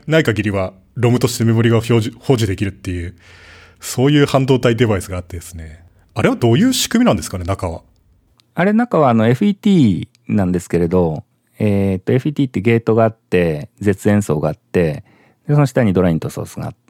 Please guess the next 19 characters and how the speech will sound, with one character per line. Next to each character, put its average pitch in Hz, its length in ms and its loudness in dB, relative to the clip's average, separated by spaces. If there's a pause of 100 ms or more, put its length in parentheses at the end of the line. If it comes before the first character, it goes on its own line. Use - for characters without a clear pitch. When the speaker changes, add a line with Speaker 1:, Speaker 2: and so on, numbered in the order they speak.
(120)
Speaker 2:
て、 76 280 -12 (720)
で、 147 360 2 (160)
あ 123 100 2
の、 110 260 2
そ 190 140 -2
の 202 80 2
ゲ 185 160 2
ー 202 40 -2
ト 214 120 0
の 208 60 0
と 202 80 0
こ 202 80 2
ろ 190 80 4
に 120 100 2
何 113 200 2
も 131 80 2
電 143 120 2
極 135 180 -4
が 120 240 0